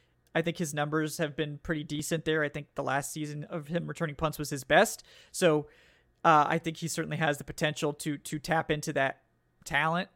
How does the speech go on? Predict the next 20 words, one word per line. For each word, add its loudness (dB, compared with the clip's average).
there, 4
and 0
I -2
think -6
he's -4
probably 0
the -6
favorite 0
for -4
that 4
reason. 0
We -4
also 2
have -4
Penny 2
Hart, 6
former -2
Georgia 0
State -2
star. 2